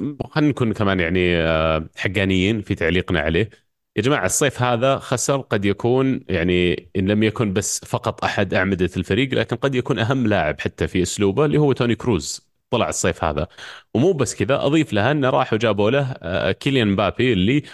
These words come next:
ولو كان أفضل أو من أفضل لاعبين العالم، آم، راح يتطلب اختراع تكتيكي جديد، ولا راح يتطلب إعادة، آه، ترتيب أوراق الفريق وكيف يلعب.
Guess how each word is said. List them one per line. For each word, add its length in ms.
ولو 240
كان 440
أفضل 420
أو 160
من 140
أفضل 280
لاعبين 340
العالم، 460
آم، 400
راح 200
يتطلب 720
اختراع 800
تكتيكي 460
جديد، 420
ولا 160
راح 180
يتطلب 480
إعادة، 500
آه، 200
ترتيب 440
أوراق 360
الفريق 420
وكيف 300
يلعب. 280